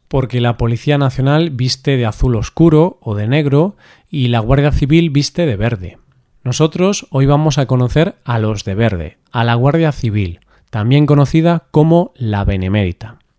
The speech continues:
¿Qué es la Guardia Civil? Es un instituto armado de naturaleza militar con funciones de policía y es el mayor cuerpo de seguridad pública de ámbito nacional en España.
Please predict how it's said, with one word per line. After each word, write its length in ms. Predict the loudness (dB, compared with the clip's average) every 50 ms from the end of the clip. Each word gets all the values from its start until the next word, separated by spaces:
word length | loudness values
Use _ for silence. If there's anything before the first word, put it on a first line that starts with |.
| _ _ _ _ _ _ _ -2
¿Qué 120 | 0 0
es 80 | 2 2
la 100 | 2 2
Guardia 360 | 2 2 2 2 2 0 0
Civil? 400 | -2 -4 -4 -4 -6 -8 -10 -16 _ _ _ _ _ _
Es 160 | -8 -4 -2 0
un 80 | 0
instituto 480 | 0 0 -2 -2 -2 -2 0 2 2 2
armado 540 | 4 4 4 2 4 4 2 0 0 -2 -8
de 360 | -10 -8 -6 -6 -4 -4 -4
naturaleza 640 | -4 -4 -4 -4 -4 -4 -2 -2 -2 -2 -2 -2 0
militar 720 | 2 2 2 0 0 0 0 0 2 2 0 -2 -6 -10 _ _ -20 _ _ _ _ -4
con 180 | -4 -2 -2
funciones 520 | -2 -2 -2 0 2 2 2 2 2 0 -2
de 100 | -2 0
policía 760 | 0 2 2 0 0 0 2 4 4 4 2 2 -2 -6 _ _ _ _ -6
y 60 | -4
es 100 | -2 -2
el 100 | 0 0
mayor 320 | 0 2 2 2 2 2
cuerpo 420 | 2 2 2 2 2 2 2 2 2
de 120 | 2 0
seguridad 440 | -2 -4 -4 -2 -2 -2 -2 -4 -2
pública 480 | 0 0 2 2 0 -2 -2 -4 -4 -4
de 200 | -4 -4 -2 0
ámbito 440 | 0 0 0 -2 -2 -2 -2 -2
nacional 600 | -2 -2 -4 -4 -4 -4 -2 0 0 0 -2 -2 -4
en 160 | -6 -6 -4
España. 640 | -6 -6 -8 -8 -6 -4 -4 -4 -4 -6 -10 -14